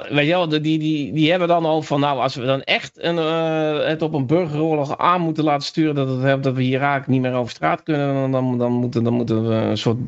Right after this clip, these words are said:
Speaker 2: B-plan, dan moet er een soort plan voor ons zijn, voor als we met die vernieling klaar zijn, dat we een vlu-, want ja, ik denk, eh, want, want je maakt het zelf dan onmogelijk. Als je gewoon, want die, die P V V had toch gezegd, ja, dan gaan ze daarna ons verbieden natuurlijk. Ja, dan,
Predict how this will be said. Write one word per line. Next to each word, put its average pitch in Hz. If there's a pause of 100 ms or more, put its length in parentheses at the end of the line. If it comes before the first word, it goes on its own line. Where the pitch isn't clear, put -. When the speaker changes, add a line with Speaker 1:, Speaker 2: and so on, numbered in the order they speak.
(440)
Speaker 2:
B-plan, 139
dan 143
moet 139
er 135
een 127
soort 131
plan 151
voor 151
ons 139
zijn, 127
voor 127
als -
we 120
met 117
die 117
vernieling 131
klaar 117
zijn, 113
dat 110
we 117
een 113
vlu-, - (440)
want 123 (380)
ja, 127
ik 151
denk, 160 (440)
eh, 165
want, 156
want 156
je 165
maakt 185
het -
zelf 180
dan 170
onmogelijk. 143 (100)
Als 139
je 160
gewoon, 160
want 160
die, 151
die 139
P 139
V 165
V 170
had 170
toch 151
gezegd, -
ja, 143
dan 135
gaan 127
ze 131
daarna 127
ons 156
verbieden 147
natuurlijk. 139 (400)
Ja, 90
dan, 107